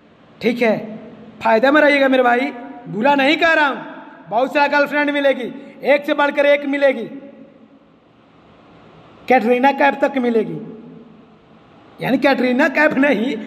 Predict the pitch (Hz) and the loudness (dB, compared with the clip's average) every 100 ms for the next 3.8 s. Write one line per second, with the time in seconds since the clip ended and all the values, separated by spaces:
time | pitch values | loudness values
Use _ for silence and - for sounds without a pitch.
0 | - 240 233 - 359 311 302 302 269 247 | -10 -6 -4 0 2 2 0 -2 -2 0
1 | 226 220 302 - - - - - - - | -2 -4 -10 -14 -18 -20 -20 -20 -20 -20
2 | _ _ _ _ - 226 240 254 247 247 | _ _ _ _ -4 -2 0 2 2 4
3 | 240 247 240 262 330 311 269 269 | 4 2 0 0 0 0 0 0